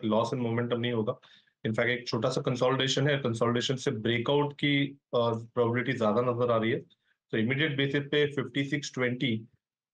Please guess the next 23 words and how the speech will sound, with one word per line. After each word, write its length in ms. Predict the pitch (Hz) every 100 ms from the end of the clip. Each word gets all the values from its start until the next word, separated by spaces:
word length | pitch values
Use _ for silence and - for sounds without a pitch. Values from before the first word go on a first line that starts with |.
| 123
and 120 | 117
followed 480 | 113 117 123 139 139
by 380 | 135 131 135 135
फिफ्टी 300 | 113 - 131
सेवन 320 | 131 127 123
फ़ोर्टी, 320 | 123 117 123
ये 120 | 117
दो 180 | 110 131
टारगेट्स 480 | 135 120 120 131 -
के 100 | 131
लिए 160 | 131
मुझे 180 | 127 117
लग 120 | 120
रहा 80 | 123
है 60 | 120
लॉन्ग 340 | 110 113 120
पोजीशंस 460 | 120 120 127 120 113
यहाँ 120 | 110
पे 100 | 120
बनाने 340 | 113 107 117
चाहिए 260 | 120 135 123
एबीबी 240 | 117 120
में। 160 | 120